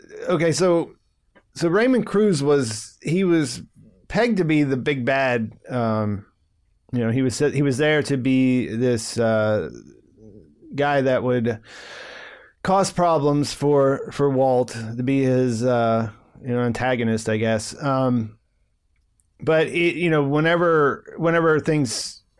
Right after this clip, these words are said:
when that, he was also on another show called The Closer, and, um, he had obligations there. So hi-, his time on the show ended up getting cut shorter than they would have originally, um, done. Um, what do you think about,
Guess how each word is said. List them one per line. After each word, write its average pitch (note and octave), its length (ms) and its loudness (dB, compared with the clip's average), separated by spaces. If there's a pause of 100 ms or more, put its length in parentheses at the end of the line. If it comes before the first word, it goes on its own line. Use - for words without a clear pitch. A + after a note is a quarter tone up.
(240)
when D#3 160 0
that, E3 160 2
he F3+ 120 2
was D#3 160 2
also E3 340 2
on C3+ 120 2
another C#3 300 2
show B2 260 2
called A#2+ 460 0
The A2 80 -4
Closer, A2 840 -2 (380)
and, G#2 400 -2
um, G2 500 -4 (360)
he C3+ 160 0
had B2+ 160 2
obligations A#2 720 -2
there. G#2 220 -2
So A#2+ 320 0
hi-, A#2 180 -2
his D3 240 -2
time G3+ 320 0
on D3 100 2
the C3+ 60 0
show C3+ 260 0
ended B2+ 220 0
up B2 160 -2
getting A#2+ 240 -2
cut A2 240 -4
shorter A#2 500 0
than A2 220 0
they A2 120 2
would A2 180 0
have G#2 260 -2 (480)
originally, A#2+ 800 0
um, G2 320 -4
done. G#2 520 -4 (640)
Um, A2 600 -2 (1300)
what D3+ 200 0
do A3+ 40 2
you A3+ 80 2
think G3+ 180 0
about, C3 600 0